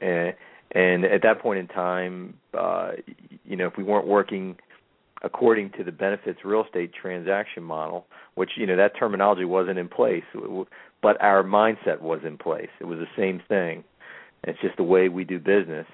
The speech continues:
And, and when I say we, I mean my company and Christopher, your, your company, uh, because essentially at that point we rolled up the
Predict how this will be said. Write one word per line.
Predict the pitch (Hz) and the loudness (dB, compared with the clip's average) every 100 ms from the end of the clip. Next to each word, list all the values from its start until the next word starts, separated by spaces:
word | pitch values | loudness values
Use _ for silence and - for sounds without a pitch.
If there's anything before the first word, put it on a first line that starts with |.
| - | -14
And, | - 85 82 | -10 -10 -6
and | 87 | -2
when | 92 | 0
I | 98 | 0
say | - | 0
we, | 87 98 110 92 90 | 0 4 4 4 2
I | 92 104 | 0 -2
mean | 98 92 87 | -4 -6 -2
my | 90 98 | 0 0
company | - 90 85 85 85 85 _ _ _ _ - | -2 -4 -4 -6 -8 -10 _ _ _ _ -10
and | - 87 85 | -2 -2 -2
Christopher, | - 98 - - 90 | -2 -4 -4 -4 -2
your, | 87 104 104 | 2 2 0
your | 95 98 98 | 0 0 0
company, | - 78 - 78 78 76 | -2 -8 -8 -12 -10 -6
uh, | 78 82 80 - - - | 0 0 -2 -8 -20 -8
because | - 87 90 87 | -4 0 0 0
essentially | - 117 117 98 92 90 | 2 2 2 0 0 0
at | 90 | 4
that | 104 - | 2 2
point | 117 98 | -2 -2
we | 87 | 2
rolled | 92 101 | 4 6
up | 101 | 4
the | 104 | 0